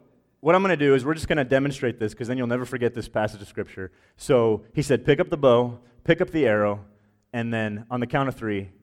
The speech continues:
I'm gonna shoot it, okay?" So we go one, two, three. All right. I thought that would be a little more powerful of an illustration, so let's try it again. So,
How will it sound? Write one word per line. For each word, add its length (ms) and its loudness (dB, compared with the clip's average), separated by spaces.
I'm 80 -10
gonna 100 -8
shoot 240 -14
it, 100 -14
okay?" 340 -4
So 160 -6
we 100 -6
go 160 -4
one, 380 -4
two, 360 -8
three. 220 -10
All 120 -6
right. 220 -2
I 280 0
thought 220 8
that 100 8
would 160 2
be 240 0
a 80 0
little 400 2
more 260 -2
powerful 520 0
of 80 -2
an 80 -2
illustration, 560 -2
so 120 -4
let's 140 0
try 140 2
it 60 2
again. 280 -4
So, 500 6